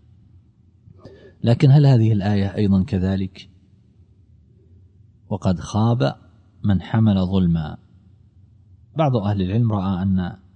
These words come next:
الخيبة هنا بمعنى الخسارة المحققة، وأن هذه الخسارة المحققة إنما تكون للكافرين، فتكون لهم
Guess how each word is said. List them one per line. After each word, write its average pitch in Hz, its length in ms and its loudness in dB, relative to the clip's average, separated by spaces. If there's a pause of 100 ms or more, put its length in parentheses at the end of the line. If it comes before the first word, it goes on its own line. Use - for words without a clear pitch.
(240)
الخيبة 95 560 -2
هنا 117 180 2
بمعنى 104 340 0 (320)
الخسارة 117 440 0
المحققة، 113 760 0 (1300)
وأن - 200 0
هذه 117 240 4
الخسارة 98 480 -2
المحققة 95 560 -2
إنما 113 260 4
تكون 120 380 -2
للكافرين، 107 760 -2 (1700)
فتكون 101 580 2
لهم 113 400 0